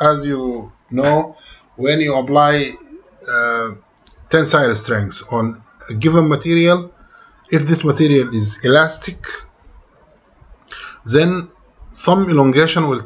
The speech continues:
take place. هي-، هيحصل شوية تمدد، وبعدها ممكن نمشي للحتة بتاعت ال، الانقطاع أو ال،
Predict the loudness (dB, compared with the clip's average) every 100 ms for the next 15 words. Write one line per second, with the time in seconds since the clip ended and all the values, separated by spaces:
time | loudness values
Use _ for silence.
0 | -2 -2 -4 -6 -6 -6 -6 -4 -2 -2
1 | -2 -2 -2 0 0 0 -4 -10 -4 0
2 | 0 0 -2 -4 -6 -6 -6 -6 -6 -6
3 | -8 -12 -12 -8 -6 -6 -8 -12 -12 -14
4 | -14 -16 -20 _ _ _ _ _ _ -8
5 | -6 -4 -2 -2 2 0 0 -4 -4 -8
6 | -14